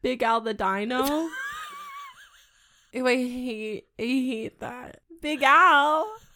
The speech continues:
Speaker 2: Now it's your turn to be angry.
Speaker 1: Big Al.
Speaker 2: <laughs>
Speaker 1: Yeah, but Big Al didn't shit on my couch.
Speaker 2: No, Big Al
Speaker 1: Big
Speaker 2: would never do
Speaker 1: Al.
Speaker 2: that.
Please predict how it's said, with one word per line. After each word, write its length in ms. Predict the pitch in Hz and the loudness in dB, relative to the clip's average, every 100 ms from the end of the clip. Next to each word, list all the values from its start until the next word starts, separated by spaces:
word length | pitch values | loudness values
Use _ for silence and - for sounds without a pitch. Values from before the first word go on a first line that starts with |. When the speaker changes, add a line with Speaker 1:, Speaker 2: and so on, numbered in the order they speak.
| - - - - | -20 -18 -16 -10
Speaker 2:
Now 120 | 302 330 | -4 -4
it's 160 | - | -4
your 120 | 269 | -8
turn 240 | 269 262 226 | -4 0 0
to 60 | 196 | 0
be 140 | 196 | -2
angry. 540 | 175 170 170 156 160 202 - - - - | 0 -2 -2 -2 -4 -6 -14 -20 -10 0
Speaker 1:
Big 200 | 403 392 | 0 0
Al. 680 | 294 339 427 427 370 370 403 | -2 -2 -2 0 2 2 0
Speaker 2:
<laughs> 60 | 453 - - 381 - - 440 | -4 -14 -16 -14 -8 -6 -2
Speaker 1:
Yeah, 140 | 240 | 0
but 160 | 254 233 | 0 0
Big 140 | 233 262 | -2 0
Al 100 | 269 | 0
didn't 200 | 311 240 | 0 -2
shit 180 | - 196 | -4 -2
on 80 | |
my 140 | 190 156 | -2 -6
couch. 480 | 185 - - - - _ - - - - - | -6 -8 -8 -16 -20 _ -20 -20 -20 -20 -8
Speaker 2:
No, 360 | 208 202 170 170 | -2 0 0 2
Big 160 | 233 277 | 4 6
Al 180 | 294 | 6
Speaker 1:
Big 80 | 311 | 6
Speaker 2:
would 60 | 254 | 6
never 200 | 226 294 | 8 10
do 0 | 403 | 12
Speaker 1:
Al. 200 | 330 320 | 12 10
Speaker 2:
that. 280 | 381 370 | 6 4